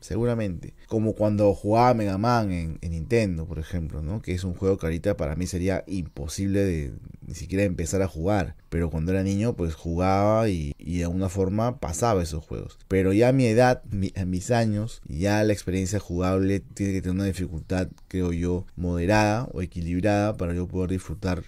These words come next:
de, de la historia, del videojuego, ¿no? Y de todo lo que ofrece, eh, el producto final, ¿no? Dicho esto, dicho esto, Elden Ring ni ningún Soul me llama la atención. No obstante,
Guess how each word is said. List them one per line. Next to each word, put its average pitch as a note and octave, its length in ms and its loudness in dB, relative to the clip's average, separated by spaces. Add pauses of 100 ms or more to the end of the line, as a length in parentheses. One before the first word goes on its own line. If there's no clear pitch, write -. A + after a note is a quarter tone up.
(140)
de, E2+ 500 -4
de F2 140 0
la G#2 80 6
historia, A#2+ 520 6
del F#2 200 4
videojuego, A2 800 4
¿no? G#2+ 160 -4
Y D2 220 -2
de E2 120 -2
todo F#2+ 180 2
lo F#2 100 0
que F2 80 -6
ofrece, E2+ 560 -4
eh, D2 440 -6
el F2 120 -4
producto D#2 480 -6
final, - 440 -10
¿no? C3+ 220 -4 (100)
Dicho C#3+ 280 8
esto, D3 360 4 (240)
dicho - 300 0
esto, F#2+ 460 -2 (180)
Elden G2+ 380 0
Ring A#2 360 0
ni F2 200 -4
ningún F2 420 -2
Soul G#2+ 480 2
me E2 140 -4
llama E2+ 180 -2
la F2 80 -2
atención. - 440 -10 (160)
No A2+ 180 -2
obstante, G2+ 840 0